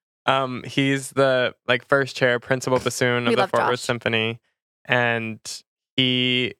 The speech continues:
Speaker 1: like, no one our age wins those jobs. Like, every person who has that job is, like, forty, fifty years old,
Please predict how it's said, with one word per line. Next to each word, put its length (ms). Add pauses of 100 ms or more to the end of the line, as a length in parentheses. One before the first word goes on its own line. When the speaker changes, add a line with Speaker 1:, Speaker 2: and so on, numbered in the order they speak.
Speaker 1:
like, 140
no 300
one 180
our 220
age 240
wins 200
those 220
jobs. 320
Like, 180
every 300
person 300
who 60
has 180
that 160
job 220
is, 120
like, 140
forty, 340
fifty 320
years 220
old, 280